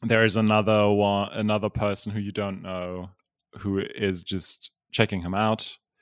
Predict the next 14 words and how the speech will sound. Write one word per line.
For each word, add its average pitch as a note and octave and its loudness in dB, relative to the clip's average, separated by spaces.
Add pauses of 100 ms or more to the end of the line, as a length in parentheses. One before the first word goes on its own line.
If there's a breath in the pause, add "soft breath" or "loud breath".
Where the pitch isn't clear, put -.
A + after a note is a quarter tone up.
(600)
and F2+ -2 (120)
a A2+ 0
third A2 4
person G#2+ 0
who A2 0
you A#2+ 2
know C3 2 (680 soft breath)
is A2 2 (140)
a G#2+ 2
member G#2 2
of G2 -2
the F#2+ -4
same G2+ -4
guild, C#3 -2